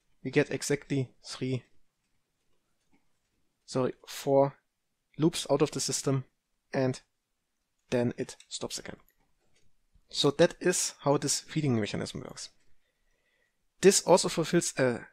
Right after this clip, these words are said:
second function, and that is that it also counts or detects when the feeding is finished, which means for the rest of the entire system to start resetting, because now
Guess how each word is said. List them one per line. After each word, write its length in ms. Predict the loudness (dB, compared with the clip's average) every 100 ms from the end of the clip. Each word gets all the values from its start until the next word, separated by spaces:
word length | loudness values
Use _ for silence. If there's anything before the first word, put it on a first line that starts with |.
| -14
second 600 | -2 2 2 2 -2 -6
function, 500 | -2 0 0 0 -4 -6 _ _ _ _ _
and 140 | 2 4
that 140 | 4
is 240 | 2 -2 -2
that 360 | 0 -2 -4 -16 _ _ _ _ _
it 140 | -6 0
also 320 | 4 4 4
counts 600 | 2 2 2 2 0 -6 _ _ _ _ _ _
or 120 | -4 -2
detects 560 | 0 0 0 -2 -10 -6
when 320 | 2 4 6
the 260 | 4 2 0 _ _ _ _
feeding 720 | -10 -4 -2 2 4 2 0 _ _ _ _
is 240 | -2 -2 -2
finished, 540 | 2 4 4 2 -2
which 220 | -6 0
means 180 | 2 2
for 140 | 0
the 120 | 2 2
rest 240 | 2 -2
of 140 | -4
the 80 | -2
entire 240 | -2 -2 -4
system 360 | -4 -4 -4
to 140 | -4 -4
start 320 | -2 -4 -2
resetting, 420 | -4 -2 -6 -10 _ _
because 400 | -6 0 2 2
now 260 | 4 4